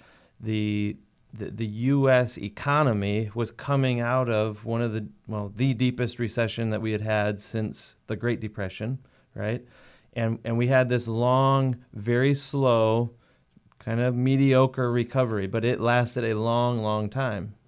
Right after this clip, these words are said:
right? Well, during that period of time, uh, Europe and many other nations experienced a s-, another recession, a small one. And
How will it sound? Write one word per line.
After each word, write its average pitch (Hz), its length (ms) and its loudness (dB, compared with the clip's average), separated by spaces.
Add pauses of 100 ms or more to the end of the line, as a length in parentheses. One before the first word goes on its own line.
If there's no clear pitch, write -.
right? 117 260 -6 (280)
Well, 123 100 0
during 131 360 2
that 104 200 0
period 110 240 -2
of 101 80 -4
time, 104 400 -4 (480)
uh, 110 260 0
Europe 131 440 2
and 113 100 -2
many 113 240 0
other 113 240 0
nations 107 720 -4 (200)
experienced 113 720 -4
a - 80 -6
s-, 98 320 -10
another 113 380 0
recession, 104 480 -4
a 104 80 -8
small 117 340 -4
one. 87 220 -6 (540)
And 117 560 0